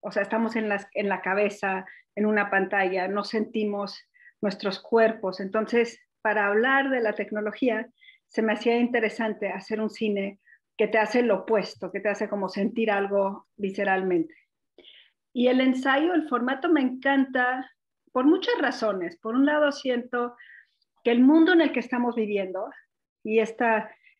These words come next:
este momento de tecnología, de todos tener un teléfono en el bolsillo, siempre estar conectados, este, siempre estarnos, este, comunicando en las redes, este, siento que nos desubica.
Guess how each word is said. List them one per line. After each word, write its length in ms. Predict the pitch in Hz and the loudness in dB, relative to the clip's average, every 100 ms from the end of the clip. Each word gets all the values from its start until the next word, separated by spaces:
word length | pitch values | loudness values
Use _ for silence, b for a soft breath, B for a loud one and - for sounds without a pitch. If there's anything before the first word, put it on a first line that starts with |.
| _ | _
este 280 | 214 - 233 | -6 -2 0
momento 800 | 214 208 208 208 226 220 220 | 0 0 0 0 0 2 2
de 100 | 208 | 0
tecnología, 720 | 190 190 202 185 165 - 202 202 | -2 -4 -4 -6 -6 -2 0 2
de 140 | 190 | 0
todos 340 | 185 208 208 208 | 0 0 0 -2
tener 260 | 208 196 | -4 -2
un 160 | 208 214 | -2 -2
teléfono 640 | 214 196 190 208 196 196 | -2 0 -2 -4 -4 -4
en 100 | 196 | -2
el 80 | 190 | -2
bolsillo, 920 | 202 202 - 202 196 196 190 196 190 B B B _ | -2 -4 -8 -8 -4 0 0 0 -2 B B B _
siempre 360 | - 247 233 | 0 2 2
estar 300 | 233 240 220 | 0 0 -2
conectados, 1040 | 226 220 202 - 208 202 202 202 202 196 - - | 0 -2 -2 -2 0 0 0 -2 -2 -6 -12 -16
este, 280 | - 190 202 | -14 -10 -8
siempre 340 | 190 240 240 | -2 0 2
estarnos, 600 | 254 254 220 226 220 - B B B _ _ _ - | 0 2 0 0 -4 -6 B B B _ _ _ -10
este, 260 | 202 208 | -8 -6
comunicando 880 | 202 208 208 196 196 220 220 214 214 | -4 -2 -2 -4 -2 0 2 4 4
en 120 | 202 | 2
las 180 | 190 185 | -2 -2
redes, 680 | 220 220 208 202 196 - _ _ - | 0 0 0 -2 -6 -10 _ _ -10
este, 920 | 220 208 - - 226 214 214 202 _ _ _ _ _ _ _ _ _ _ _ | -6 -6 -6 -2 0 2 -2 -6 _ _ _ _ _ _ _ _ _ _ _
siento 260 | 285 285 | 2 4
que 100 | 330 | 6
nos 220 | 294 240 208 | 4 2 0
desubica. 680 | 208 - 208 247 247 139 | -2 -2 0 -2 -2 -10